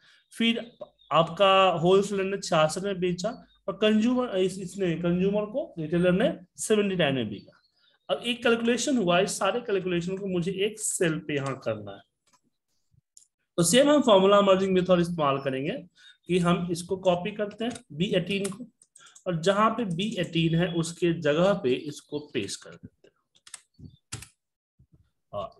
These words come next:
गड़बड़ हो गई ना sir? आ, सी ट्वेंटी है हमारा, सी ट्वेंटी की जगह पे, सी ट्वेंटी की जगह पे हमने इसको paste कर दिया। अब इसको यहां से delete करते हैं,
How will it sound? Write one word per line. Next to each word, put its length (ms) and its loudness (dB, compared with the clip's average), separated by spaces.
गड़बड़ 240 0
हो 120 6
गई 100 6
ना 100 0
sir? 240 -6
आ, 100 -8
सी 240 -6
ट्वेंटी 360 0
है 100 2
हमारा, 340 -2
सी 220 -12
ट्वेंटी 340 -8
की 120 -12
जगह 240 -20
पे, 260 -20
सी 240 -4
ट्वेंटी 300 2
की 60 2
जगह 260 2
पे 180 -2
हमने 160 2
इसको 160 -8
paste 360 -10
कर 80 -20
दिया। 200 -20
अब 200 -12
इसको 300 -4
यहां 260 -2
से 180 -8
delete 340 -10
करते 320 -20
हैं, 60 -20